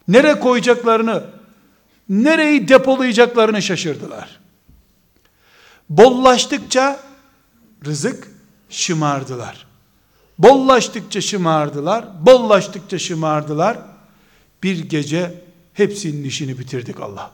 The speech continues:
buyuruyor. Peki madem helak edecekti, kıtlık vererek niye helak etmedi?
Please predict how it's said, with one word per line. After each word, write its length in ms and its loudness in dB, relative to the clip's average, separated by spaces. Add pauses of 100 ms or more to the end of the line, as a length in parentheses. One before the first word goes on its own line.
(100)
buyuruyor. 380 -20 (2750)
Peki 300 0
madem 440 6
helak 440 6
edecekti, 640 -8 (1040)
kıtlık 440 -4
vererek 520 6
niye 260 2
helak 320 2
etmedi? 560 -8